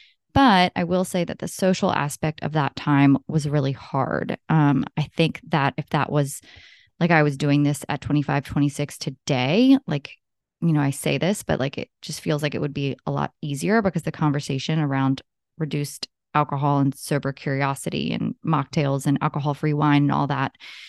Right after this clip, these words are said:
is just a lot more normal. But back then, you know, that wasn't the case.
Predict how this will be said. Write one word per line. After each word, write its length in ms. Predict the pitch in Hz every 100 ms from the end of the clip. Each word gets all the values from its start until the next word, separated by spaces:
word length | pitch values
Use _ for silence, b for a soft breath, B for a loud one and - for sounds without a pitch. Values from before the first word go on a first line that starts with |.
| B B
is 100 | 160
just 200 | 160 156
a 40 | 151
lot 240 | 135 -
more 220 | 165 180
normal. 460 | 214 240 254 302 330
But 300 | 196 156 -
back 260 | 143 139 -
then, 640 | 208 294 196 156 143 151 180 B B B _ _
you 80 | 180
know, 340 | 151 139 160 - -
that 180 | 165 160
wasn't 280 | 160 151 147
the 60 |
case. 360 | - - -